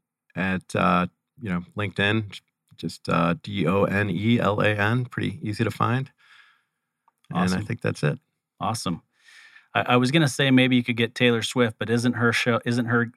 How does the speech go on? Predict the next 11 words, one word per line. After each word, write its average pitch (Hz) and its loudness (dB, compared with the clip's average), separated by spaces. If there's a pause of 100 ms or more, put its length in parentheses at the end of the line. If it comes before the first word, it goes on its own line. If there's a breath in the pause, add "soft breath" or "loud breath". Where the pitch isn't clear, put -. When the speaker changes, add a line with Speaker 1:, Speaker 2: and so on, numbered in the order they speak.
Speaker 2:
her 117 0
song 113 0
Shake 110 -2
It 107 -4
Off? 107 -2 (640)
Or 107 -2
is, 104 -4
is 123 -2
that 127 2
Taylor 127 0
Swift? 123 -2